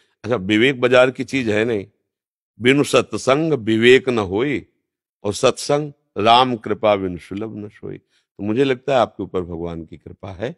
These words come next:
क्योंकि संत संग मिला। तो "अब मोहि भाव भरोस हनुमंता, बिनु हरि कृपा मिले नहीं संता।" तो भगवान की कृपा है।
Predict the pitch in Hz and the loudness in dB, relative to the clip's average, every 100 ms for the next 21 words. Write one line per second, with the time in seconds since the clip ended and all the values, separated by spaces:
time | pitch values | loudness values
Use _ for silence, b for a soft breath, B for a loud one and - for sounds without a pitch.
0 | _ _ _ _ _ _ 90 - - 92 | _ _ _ _ _ _ -18 -16 -12 -10
1 | 87 - - 123 135 135 139 131 _ _ | -10 -10 -4 -2 0 4 4 2 _ _
2 | _ _ _ - 101 101 101 98 85 98 | _ _ _ -12 -8 -6 -4 -4 -4 -2
3 | 98 87 92 98 92 90 90 92 92 92 | -2 -2 -2 -2 -4 -10 -10 -8 -6 -8
4 | 117 160 117 - _ _ _ 92 95 85 | 4 6 6 0 _ _ _ -8 -6 -8
5 | 87 - 85 - 92 85 87 92 90 90 | -10 -10 -16 -10 -8 -8 -8 -8 -8 -10
6 | 87 - 98 87 143 120 _ _ _ 78 | -12 -14 -16 0 2 2 _ _ _ -14
7 | 82 98 107 120 117 113 117 110 170 160 | -6 0 2 0 -4 -6 -6 0 4 4
8 | 147 | 2